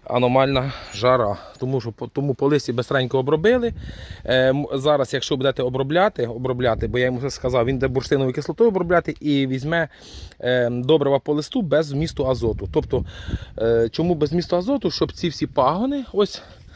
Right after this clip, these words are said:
бачите, що ось ці, бачите, вони вже практично дозріли, але ще чуть-чуть листя в них не ідеально зелене. Щоб був фосфор і калій великий вміст, для того, щоб всі пагони дозріли. Якщо пагони всі будуть доз-, е, доз-,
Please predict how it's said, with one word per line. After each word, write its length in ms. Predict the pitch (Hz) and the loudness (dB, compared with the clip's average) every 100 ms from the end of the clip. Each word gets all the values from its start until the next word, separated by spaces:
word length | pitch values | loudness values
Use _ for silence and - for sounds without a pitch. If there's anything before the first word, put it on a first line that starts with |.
| - - 170 | -20 -8 -2
бачите, 380 | 202 - 175 143 | -2 -2 -6 -2
що 120 | 143 | -2
ось 160 | 139 - | -2 0
ці, 100 | 123 | 2
бачите, 280 | 156 - | 2 2
вони 180 | 131 160 | -2 0
вже 140 | 151 147 | 0 -2
практично 440 | 147 - - 165 | -4 -6 -4 -4
дозріли, 580 | 156 196 208 302 294 - | 0 -2 2 2 4 2
але 200 | 170 185 | 4 4
ще 160 | - 175 | 4 0
чуть-чуть 280 | 175 226 170 | -2 0 2
листя 260 | 180 - | 2 2
в 40 | 165 | 0
них 120 | 151 | 0
не 200 | 156 139 | 0 -2
ідеально 420 | 143 147 151 151 | 2 4 6 4
зелене. 340 | 139 127 113 104 - - - - | 2 2 2 -2 -10 -18 -18 -18
Щоб 200 | - 175 | -4 -2
був 220 | 139 165 151 | 0 -2 0
фосфор 420 | 170 160 - 139 | 0 0 2 -2
і 40 | |
калій 280 | - 196 185 | 2 4 4
великий 380 | 165 160 - 175 | 2 0 0 0
вміст, 260 | 262 262 | 0 0
для 100 | 170 | -4
того, 180 | - 185 | -2 -2
щоб 160 | - 135 | -4 -6
всі 160 | - | -6
пагони 380 | 156 160 139 139 | 2 4 4 2
дозріли. 540 | 139 135 135 165 214 269 | 0 0 0 2 2 2
Якщо 320 | 160 - 175 | 0 0 0
пагони 400 | - 165 156 139 | 4 4 4 -2
всі 200 | - 165 | -4 -6
будуть 200 | 139 127 | -6 -2
доз-, 380 | 147 135 135 139 | -2 -2 -2 0
е, 140 | 135 | 0
доз-, 440 | 131 127 135 156 | -4 -4 0 0